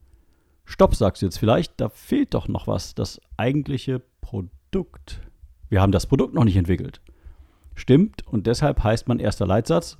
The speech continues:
Produktentwicklung beginnt mit dem Verkauf. Du hast jetzt alles, um dein Produkt zu verkaufen, außer dem Produkt selbst. Wie schon in einer der letzten Folgen gefragt,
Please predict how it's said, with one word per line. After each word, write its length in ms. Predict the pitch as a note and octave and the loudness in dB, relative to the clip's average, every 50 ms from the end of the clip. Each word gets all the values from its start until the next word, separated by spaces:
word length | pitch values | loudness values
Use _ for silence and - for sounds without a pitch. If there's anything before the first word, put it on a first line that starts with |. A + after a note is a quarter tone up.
| - | -8
Produktentwicklung 800 | - - B2 - G2 - - - C3+ G2+ A#2 - - C#3+ D3+ D#3 | -6 -4 -2 -2 -2 -2 -2 -2 -2 0 0 0 0 0 0 0
beginnt 300 | D3 A#2 G2 F#2 F2+ - | 0 0 0 0 -2 -2
mit 100 | F#2 - | -4 -4
dem 120 | A2 A2 | -4 -4
Verkauf. 440 | - E3 - - - - - - - - _ _ - - - - _ _ _ _ _ - | -4 -4 -4 -4 -4 -4 -6 -10 -20 -20 _ _ -20 -20 -20 -20 _ _ _ _ _ -2
Du 80 | A#2+ | 0
hast 140 | A#2+ A#2 - | 0 0 0
jetzt 180 | D#3+ - - - | -2 -2 0 2
alles, 280 | B2+ C#3+ F3 F#3+ - | 2 4 4 2 2
um 120 | E3+ D3 C3 | 2 2 2
dein 140 | C3 C3 | 2 2
Produkt 260 | - B2 A#2 A#2+ - - | 2 2 2 0 -2 -4
zu 80 | A2 | -4
verkaufen, 680 | A2+ G2+ - - A#2+ C3 B2+ - E3+ F3 F#3+ F#3 F3+ _ _ _ _ - | -4 -2 0 2 2 2 2 2 0 -2 -2 -4 -8 _ _ _ _ 2
außer 280 | G#2+ G2+ F#2+ - - | 2 2 4 4 4
dem 120 | A2+ A2 G#2+ | 2 2 2
Produkt 320 | - C3+ C#3 C3+ - - | 0 0 -2 -2 -4 -8
selbst. 400 | - - - - - - - - _ _ _ _ _ _ _ _ _ _ _ _ _ _ - | -8 -8 -8 -8 -12 -14 -16 -20 _ _ _ _ _ _ _ _ _ _ _ _ _ _ 0
Wie 160 | A#2+ B2+ B2 | 2 2 2
schon 260 | - - B2 A#2+ A#2+ | 4 4 4 4 4
in 120 | A#2 - - | 4 2 2
einer 200 | - A2+ G#2+ G#2+ | 2 4 4 6
der 80 | G#2+ | 6
letzten 300 | G#2+ C3 C3+ - - - | 4 4 2 -2 -6 -4
Folgen 260 | - - B2+ C#3 C#3+ D#3 | 2 4 4 4 4 2
gefragt, 500 | C#3+ - - C#3+ D3 D#3 - - - | 0 -2 -2 -2 -2 -2 -4 -8 -18